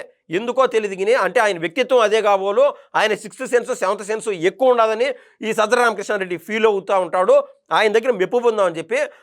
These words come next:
ఆయన పైన దాడి చేపించాడు. సోషల్ మీడియాలో అప్పట్లో సుప్రీంకోర్టు చీఫ్ జస్టిస్గా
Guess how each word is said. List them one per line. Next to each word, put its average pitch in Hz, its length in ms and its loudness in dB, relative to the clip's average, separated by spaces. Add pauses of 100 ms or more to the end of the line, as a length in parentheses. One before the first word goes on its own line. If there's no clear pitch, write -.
(320)
ఆయన 247 120 0 (100)
పైన 262 240 -2
దాడి 233 180 -2
చేపించాడు. 226 400 0 (220)
సోషల్ 254 340 0
మీడియాలో 220 320 -2 (460)
అప్పట్లో 233 460 0 (420)
సుప్రీంకోర్టు 240 500 0
చీఫ్ 226 200 -8
జస్టిస్గా 196 360 -2